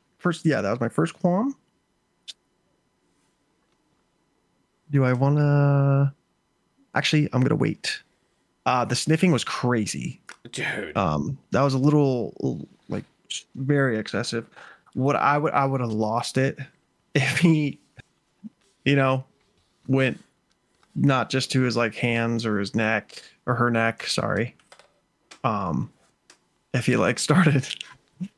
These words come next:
Speaker 1: going to, like, the other
Speaker 2: Yeah, yeah, yeah.
Speaker 1: places,
Speaker 2: Yeah.
Speaker 1: I would have lost it.
Speaker 2: Yeah,
Speaker 1: That
Speaker 2: that
Speaker 1: would have
Speaker 2: would've
Speaker 1: been
Speaker 2: been a
Speaker 1: funny
Speaker 2: lot.
Speaker 1: to see.
Speaker 2: Would have been a lot.
Speaker 1: <clears throat> Um,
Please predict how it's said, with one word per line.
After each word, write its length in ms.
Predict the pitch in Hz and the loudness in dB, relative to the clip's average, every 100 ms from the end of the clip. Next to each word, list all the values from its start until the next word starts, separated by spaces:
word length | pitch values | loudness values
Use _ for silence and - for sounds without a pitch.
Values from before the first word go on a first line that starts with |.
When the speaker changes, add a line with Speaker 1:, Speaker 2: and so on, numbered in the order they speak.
| _ _ _ - | _ _ _ -2
Speaker 1:
going 320 | 131 135 127 120 | 2 2 2 2
to, 180 | 127 120 | 2 2
like, 180 | 120 | 0
the 100 | 107 | 0
other 380 | 113 110 120 120 - - - | -2 0 -2 -4 -12 -20 -8
Speaker 2:
Yeah, 60 | |
yeah, 80 | 135 | 0
yeah. 60 | 120 | 4
Speaker 1:
places, 520 | 127 107 131 120 - | 4 2 0 0 -4
Speaker 2:
Yeah. 200 | 131 104 - _ _ - | -4 -4 -8 _ _ -4
Speaker 1:
I 160 | 127 127 | 0 0
would 120 | 131 | 0
have 80 | 117 | 0
lost 320 | 95 80 - | -2 -6 -6
it. 160 | 69 - _ - - | -6 -8 _ -20 -2
Speaker 2:
Yeah, 100 | 123 | 2
Speaker 1:
That 60 | 135 | 4
Speaker 2:
that 60 | |
Speaker 1:
would 0 | |
have 0 | |
Speaker 2:
would've 60 | 131 | 4
Speaker 1:
been 100 | 139 | 2
Speaker 2:
been 140 | 117 | 0
a 20 | |
Speaker 1:
funny 140 | 107 104 - | 2 2 0
Speaker 2:
lot. 40 | |
Speaker 1:
to 60 | - | -2
see. 240 | - 87 - | -4 -4 -6
Speaker 2:
Would 200 | 127 123 | -8 -6
have 80 | 127 | -2
been 80 | 175 | 0
a 20 | |
lot. 280 | 170 143 - _ | 0 -2 -6 _
Speaker 1:
<clears throat> 40 | _ _ _ _ _ _ _ 147 | _ _ _ _ _ _ _ 0
Um, 460 | 143 135 127 123 | 2 2 0 -4